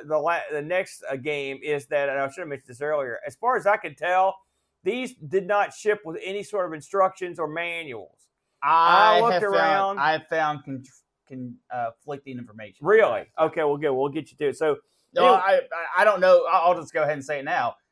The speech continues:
Speaker 2: I have seen links for manuals that are no longer valid. But I can't imagine they would have links and not have an actual product at some time.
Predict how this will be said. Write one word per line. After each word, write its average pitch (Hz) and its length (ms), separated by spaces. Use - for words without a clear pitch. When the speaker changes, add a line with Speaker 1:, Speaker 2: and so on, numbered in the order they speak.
Speaker 2:
I 196 200
have 190 220
seen 226 560
links 180 680
for 165 140
manuals 147 880
that 143 160
are 131 420
no 139 280
longer 127 360
valid. 101 480
But 143 180
I 147 200
can't 185 400
imagine 151 560
they 139 140
would 135 140
have 135 360
links 151 540
and 135 420
not 147 320
have 139 280
an 131 100
actual 127 360
product 127 440
at 117 100
some 120 260
time. 92 440